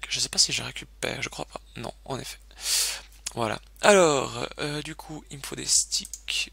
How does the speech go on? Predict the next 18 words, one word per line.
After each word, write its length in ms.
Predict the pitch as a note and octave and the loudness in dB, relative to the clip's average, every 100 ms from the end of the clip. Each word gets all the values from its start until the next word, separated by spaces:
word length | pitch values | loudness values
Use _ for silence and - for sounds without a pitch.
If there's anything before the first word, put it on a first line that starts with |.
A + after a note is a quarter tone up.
| - | -12
Pourquoi 260 | - - | -16 -12
j'en 60 | D3 | -10
ai 100 | B2+ | -2
que 80 | - | 2
cinq ? 400 | - B2 B2+ C3+ - - - - - - - - - - - - - - - - - - | 2 0 -12 -14 -20 -16 -12 -12 -12 -14 -18 -20 -20 -20 -18 -18 -18 -20 -20 -20 -20 -20
Est-ce 120 | - - | -16 -12
que 80 | |
j'ai 60 | C#3 | -12
le 20 | |
droit 140 | C3 C3+ | -12 -14
de 20 | |
récupérer 260 | C3 - | -14 -8
ça ? 140 | - - | -6 -6
Non, 140 | B2+ | -8
j'ai 80 | B2+ | -8
pas 140 | - - | -6 -6
le 40 | |
droit. 160 | - | -8